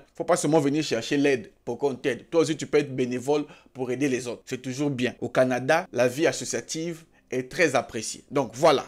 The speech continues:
Et je pense que dans chaque ville, dans chaque province du Canada, il y a des associations comme ça. Cette province est à Montréal et cette association est à Montréal, mais je pense qu'il y en a dans toutes les villes. Donc n'ayez pas peur. Leur activité, on va un peu voir leur activité. Atelier de danse créative,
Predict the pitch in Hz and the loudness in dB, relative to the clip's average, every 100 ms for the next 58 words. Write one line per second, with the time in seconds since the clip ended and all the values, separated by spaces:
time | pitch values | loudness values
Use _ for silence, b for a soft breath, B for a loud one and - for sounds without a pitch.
0 | - 170 208 214 349 370 160 143 147 - | -2 4 4 4 0 2 2 2 4 2
1 | - 170 131 180 202 233 - 147 151 226 | 2 -6 -6 -4 -4 -8 -4 -4 -2 -4
2 | - 139 135 160 - 131 123 123 139 135 | -6 -4 0 -2 -4 -4 -2 0 0 2
3 | 143 143 135 139 147 170 127 98 - - | 2 2 0 -2 -6 -4 -6 -8 -14 -12
4 | - 220 220 160 147 180 180 180 139 127 | 2 2 4 2 4 2 4 4 4 2
5 | 123 123 139 185 196 127 - 220 214 143 | -2 2 2 2 -2 -6 2 2 2 0
6 | 143 143 127 156 117 - 151 135 127 117 | 0 0 0 -4 -6 4 6 6 0 -2
7 | 120 139 190 220 127 147 - 139 156 202 | 2 2 2 -2 -4 -4 -4 -4 0 2
8 | 220 - 139 127 131 151 180 - - 139 | 0 -2 -2 -2 2 2 2 0 -2 -2
9 | 165 196 131 113 104 - 135 139 147 165 | -2 -6 -6 -6 -12 -6 -4 -2 0 2
10 | 131 - 98 - 143 220 208 - 160 147 | 0 0 -12 0 6 6 4 -2 -2 -2
11 | 143 131 131 120 - _ - 127 127 127 | -10 -8 -10 -12 -16 _ -6 -4 -2 -4
12 | 123 120 117 113 104 - 101 101 156 370 | -2 -4 -6 -10 -14 -18 -18 -12 -10 -10
13 | - 143 143 151 170 143 135 151 143 - | -2 -2 2 2 4 2 0 0 -2 -4
14 | 135 120 - 180 196 220 220 | -2 -2 -4 -6 -6 -6 -10